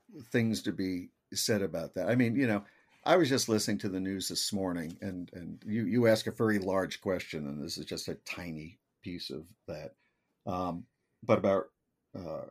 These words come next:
Ron DeSantis saying that if he becomes president, he's gonna rename Fort Bragg after Braxton Bragg, the Confederate general, right? Um, and, and it, you know, I, I've asked myself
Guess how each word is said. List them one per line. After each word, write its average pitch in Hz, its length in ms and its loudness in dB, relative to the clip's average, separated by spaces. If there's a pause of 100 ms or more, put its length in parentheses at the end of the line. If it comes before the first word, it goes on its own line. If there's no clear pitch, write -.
(180)
Ron 104 280 2
DeSantis 101 840 -2
saying 98 440 0
that 85 100 -6
if 90 140 -10
he 127 120 2
becomes 110 320 -2
president, 101 300 -2
he's 92 100 -6
gonna 95 260 -4 (540)
rename 135 500 6
Fort 123 420 4
Bragg 110 440 6
after 104 340 2
Braxton 104 540 0
Bragg, 92 480 2
the 90 80 -6
Confederate 104 680 2 (180)
general, 80 460 -2 (360)
right? 90 280 -2 (680)
Um, 95 440 0 (540)
and, 170 160 2
and 190 180 0
it, 190 200 0
you 180 160 2
know, 175 300 0 (100)
I, 196 220 4
I've 170 180 4
asked 208 380 4
myself 92 680 2